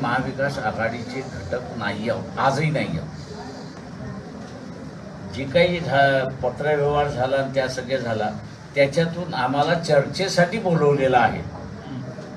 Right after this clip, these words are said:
आम्ही चर्चेचं निमंत्रण त्या ठिकाणी स्वीकारलेलं आहे.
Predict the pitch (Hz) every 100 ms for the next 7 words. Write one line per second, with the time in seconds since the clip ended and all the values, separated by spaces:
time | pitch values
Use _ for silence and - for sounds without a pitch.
0 | - 156 196 180 160 - 185 196 180 151
1 | 156 156 180 165 147 135 151 185 - 135
2 | 117 131 113 113 107 104 101